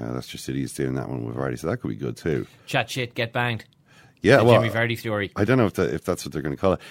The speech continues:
Speaker 1: But the thing, the thing about it is that the Leicester story seems actually only to have reached the halfway point or slightly just past the halfway point.
Speaker 2: Mm.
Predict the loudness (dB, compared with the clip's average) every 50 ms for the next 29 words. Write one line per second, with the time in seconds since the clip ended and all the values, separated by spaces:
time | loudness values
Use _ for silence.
0 | -14 -8 -2 4 4 4 6 6 6 6 6 6 4 0 0 -2 2 4 4 6
1 | 6 6 6 6 4 4 2 2 2 0 0 2 0 -2 -2 -2 -2 -2 -2 -2
2 | -2 -4 -4 -4 -2 0 0 0 0 -4 -4 0 2 4 4 4 4 4 2 2
3 | 0 -2 -4 -8 _ _ _ _ _ _ _ _ _ -12 -8 -2 2 2 4 4
4 | 4 2 2 0 -4 -4 -4 -4 -4 -2 0 2 2 2 2 0 0 0 0 0
5 | -2 -2 -4 -6 -8 -6 -6 -6 -4 -2 -2 -2 -2 -4 -6 -6 -4 -2 -2 -4
6 | -2 -2 -4 -4 -4 -2 0 0 0 0 -4 -8 -8 -6 -6 -6 -6 -4 -2 0
7 | 0 0 0 -4 -2 0 0 0 0 -2 -6 _ _ _ _ _ _ _ _ _
8 | _ _ _ _ -6 -2 0 0 0 -2 -6 _ _ _ _ _ _ _ _ -6
9 | -6 -4 -2 -4 -4 -4 -4 -8 -8 -6 -6 -6 -6 -8 -10 -10 -10 -10 -10 -10
10 | _ -12 -12 -10 -10 -12 -14 -18 -20 -20 _ _ _ -20 -16 -16 -14 -16